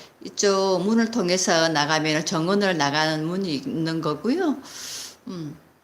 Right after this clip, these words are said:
정말 이게 내가 요즘은 이제 옛날에는 왜,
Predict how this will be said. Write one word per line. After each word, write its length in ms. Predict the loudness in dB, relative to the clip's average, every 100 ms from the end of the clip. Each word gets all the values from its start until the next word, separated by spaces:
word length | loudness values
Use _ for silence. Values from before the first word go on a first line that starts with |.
| _ _ _ _ _ _ _ -14 -14 -6
정말 640 | -2 2 2 4 2 -4 -10 -20 -16 -12
이게 460 | -4 -2 0 -2
내가 640 | 0 0 2 2 2 0 -4 -2
요즘은 640 | 0 2 4 6 6 4
이제 580 | 2 2 2 4 2 2
옛날에는 580 | 2 4 6 4 4 2
왜, 360 | 2 2 0